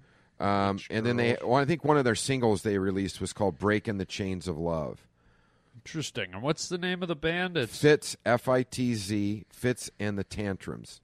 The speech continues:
Speaker 2: Fitz and
Speaker 1: And their
Speaker 2: Tantrums.
Speaker 1: album's called Picking Up the Pieces.
Speaker 2: All right, I'm gonna
Speaker 1: And they've
Speaker 2: try.
Speaker 1: played, like, Coachella, and they've played, I mean, they, they've been on, uh, I think they were on The Tonight Show. I mean, they're, they're making their way.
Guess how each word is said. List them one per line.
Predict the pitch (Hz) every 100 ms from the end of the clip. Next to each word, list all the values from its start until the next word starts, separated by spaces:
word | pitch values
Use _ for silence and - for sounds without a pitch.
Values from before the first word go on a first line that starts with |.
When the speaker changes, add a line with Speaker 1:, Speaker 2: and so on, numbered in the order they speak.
| _ _
Speaker 2:
Fitz | 131 - -
and | 123 113
Speaker 1:
And | 98 104
their | 107
Speaker 2:
Tantrums. | 104 107
Speaker 1:
album's | 123 120 107
called | - 98 -
Picking | 123 - 120
Up | 110 101
the | 90
Pieces. | - 107 92 - - - - - -
Speaker 2:
All | 123
right, | 104
I'm | 101 127
gonna | 127 123
Speaker 1:
And | 160
they've | 214
Speaker 2:
try. | -
Speaker 1:
played, | 170 160
like, | 135 -
Coachella, | 123 - - 117 113 117 117 113 -
and | 110
they've | 107 107
played, | - 113 107 101 - -
I | 113
mean, | 131
they, | 131
they've | 131 - 127 120
been | 131 127
on, | 120 117 117
uh, | 113 107 87
I |
think | 117 147
they | 135
were | 113
on |
The | 113
Tonight | - 107 98 110
Show. | - - 110 107
I | 107
mean, | 113 - - - -
they're, | 139 -
they're | 151 143
making | 143 151 165 156 147 139 - _ 95
their | 123 117
way. | 107 107 117 113 90 78